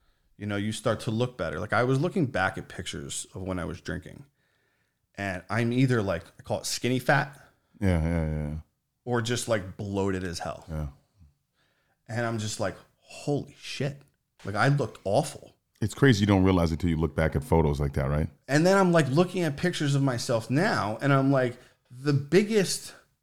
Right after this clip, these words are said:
Speaker 1: you know, the only variable in what I was doing was alcohol.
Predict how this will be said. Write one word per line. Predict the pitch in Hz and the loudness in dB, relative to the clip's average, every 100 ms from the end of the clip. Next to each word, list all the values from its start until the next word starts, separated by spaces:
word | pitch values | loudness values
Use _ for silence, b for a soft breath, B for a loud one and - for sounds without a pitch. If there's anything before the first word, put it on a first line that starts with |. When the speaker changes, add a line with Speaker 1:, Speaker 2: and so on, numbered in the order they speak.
| _ _ _ _ _ | _ _ _ _ _
Speaker 1:
you | - | 2
know, | 143 139 | 6 6
the | 143 180 | 4 2
only | 214 185 | 4 4
variable | 123 147 233 220 139 120 113 117 | 4 6 6 6 4 4 0 0
in | 156 165 147 143 | 2 4 4 2
what | 147 | 2
I | 156 | 6
was | 135 117 | 4 2
doing | 127 185 117 101 113 _ _ _ _ _ _ _ _ - | 6 6 6 -2 -8 _ _ _ _ _ _ _ _ -4
was | 123 | 0
alcohol. | 185 139 95 - _ | 0 0 -10 -12 _